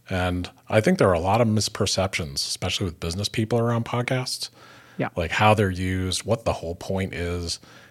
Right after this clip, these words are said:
Speaker 1: how, you know, why don't I have an audience the size of Joe Rogan's, that kind of thing.
Speaker 2: Sure.
Speaker 1: Can you speak to that at all, man?
Speaker 2: Yes, um,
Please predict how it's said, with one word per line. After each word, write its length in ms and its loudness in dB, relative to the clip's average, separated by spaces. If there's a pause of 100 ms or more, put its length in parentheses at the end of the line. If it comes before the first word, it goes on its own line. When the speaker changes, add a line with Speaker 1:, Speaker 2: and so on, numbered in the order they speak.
(120)
Speaker 1:
how, 380 4
you 100 -4
know, 300 -4 (240)
why 140 6
don't 200 2
I 180 0
have 120 -2
an 180 -2 (120)
audience 360 0
the 60 -8
size 320 -2
of 80 -6
Joe 220 -2
Rogan's, 680 -4
that 160 -2
kind 160 -6
of 80 -10
thing. 220 -8 (200)
Speaker 2:
Sure. 320 -2 (140)
Speaker 1:
Can 140 8
you 100 6
speak 300 4
to 80 2
that 200 6
at 80 0
all, 140 -2
man? 200 -4 (480)
Speaker 2:
Yes, 500 6 (180)
um, 380 4